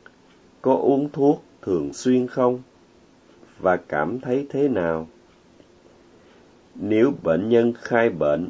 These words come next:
một cách thành thật và chính xác, thì bác sĩ mới có thể điều trị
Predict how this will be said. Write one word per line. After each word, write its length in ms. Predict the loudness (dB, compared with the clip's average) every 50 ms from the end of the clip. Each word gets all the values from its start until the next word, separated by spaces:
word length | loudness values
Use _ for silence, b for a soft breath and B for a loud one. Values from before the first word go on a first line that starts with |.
| -10 -8
một 180 | -8 -8 -8 -6 -6
cách 140 | -4 -4 -4 -6 -10
thành 280 | -10 -8 -6 -6 -6 -8
thật 200 | -8 -10 -10 -10 -12 _ _ _ _ _ _ -20 -16 -10
và 220 | -8 -8 -8 -8 -10 -10 -8
chính 180 | -6 -6 -6 -6
xác, 320 | -6 -2 -2 0 0 -2 -4 -10 _ _ _ _ B B B B B B B B B B -18 -8
thì 260 | -2 2 2 2 2
bác 220 | 4 2 2 0 0
sĩ 380 | -2 -2 0 2 2 2 0 -2 -6 _ _ -20 -10
mới 200 | -2 0 0 0 0 0
có 200 | -2 -2 -2 -2
thể 320 | -4 -4 0 0 0 0 -2 -4 -8
điều 280 | -6 -4 -4 -4 -4 -6 -10 -12
trị 280 | -10 -6 -6 -6 -6